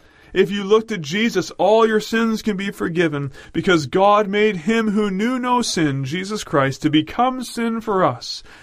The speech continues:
That was what happened on the cross. He became sin, took upon himself the penalty of our sin, that we might become the righteousness of God in him, that you might be made holy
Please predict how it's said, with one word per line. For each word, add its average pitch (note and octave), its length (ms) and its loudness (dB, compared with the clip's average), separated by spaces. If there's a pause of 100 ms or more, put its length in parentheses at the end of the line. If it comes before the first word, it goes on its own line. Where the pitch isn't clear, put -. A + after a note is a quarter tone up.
(100)
That A#3+ 180 4
was A#3 160 -2
what A#3 120 0
happened A3 320 0
on A3 80 -2
the A3 60 0
cross. C#3+ 480 0 (240)
He A3 220 2
became A3+ 560 0
sin, E3+ 420 2
took A3 160 -2
upon G#3+ 300 2
himself G3+ 440 -2
the G3 100 -6
penalty A3 440 -2
of G#3+ 80 -2
our G#3+ 140 4
sin, C3+ 480 -4 (460)
that D3+ 400 0
we A#3 280 0
might B3 320 0
become F3 640 -2
the E3+ 120 2
righteousness D#3+ 720 -2
of D3 160 -2
God C#3+ 280 2
in C#3+ 80 -4
him, C3 360 -4
that B2 280 -6
you F3 420 -6 (280)
might D3 280 0
be D3+ 140 2
made C3 500 -4 (420)
holy C3 680 -2